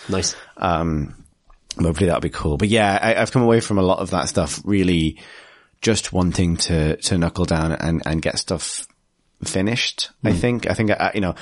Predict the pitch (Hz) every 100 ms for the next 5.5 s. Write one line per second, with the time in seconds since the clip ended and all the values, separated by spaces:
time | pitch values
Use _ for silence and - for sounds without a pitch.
0 | - - 101 110 113 101 - 98 98 92
1 | 113 107 101 90 107 92 95 87 - 87
2 | - 85 85 85 73 90 - 76 - 85
3 | 78 67 78 82 78 82 85 107 98 76
4 | - 95 90 92 82 92 92 87 82 87
5 | 82 80 78 85 78